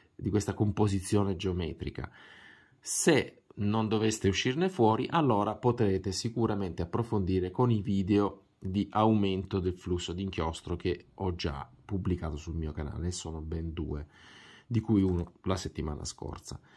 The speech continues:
Per cui, come considerazioni finali, devo dire che questa penna ha avuto un potere non indifferente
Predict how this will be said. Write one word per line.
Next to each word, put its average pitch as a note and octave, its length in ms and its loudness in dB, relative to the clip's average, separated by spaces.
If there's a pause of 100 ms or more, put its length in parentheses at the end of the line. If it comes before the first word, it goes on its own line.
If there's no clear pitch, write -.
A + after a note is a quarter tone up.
(420)
Per D3+ 180 6
cui, C3 340 8
come C#3+ 680 6
considerazioni B2 880 2
finali, B2+ 840 0
devo G#2 360 4
dire G2+ 320 2
che G2 320 4
questa - 340 2
penna B2 360 4
ha A#2 40 4
avuto G#2 520 2
un A2+ 140 2
potere G#2 500 2
non A2+ 240 -2
indifferente G2+ 1000 0